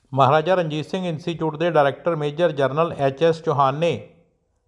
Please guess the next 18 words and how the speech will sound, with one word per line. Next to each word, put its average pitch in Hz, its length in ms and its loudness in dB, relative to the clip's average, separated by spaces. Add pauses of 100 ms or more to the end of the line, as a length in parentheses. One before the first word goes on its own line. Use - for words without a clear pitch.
(160)
ਕੈਡਿਟਾਂ 143 400 2
ਨੂੰ 180 120 0
ਭਵਿੱਖ 170 320 0
ਲਈ 165 140 0
ਸ਼ੁਭ 165 240 0
ਕਾਮਨਾਵਾਂ 147 560 0
ਦਿੰਦਿਆਂ 139 380 -2
ਸਤਵੰਜਾ 156 440 0
ਫੀਸਦੀ 143 480 -6
ਦੀ 160 140 -6
ਸਫਲਤਾ 143 460 0
ਦਰ 135 200 2
ਨਾਲ 147 200 0
ਇਹ 156 200 -4
ਸੰਸਥਾ 156 400 0
ਆਪਣੀ 160 260 -2
ਕਿਸਮ 139 340 -6
ਦੀਆਂ 139 280 -2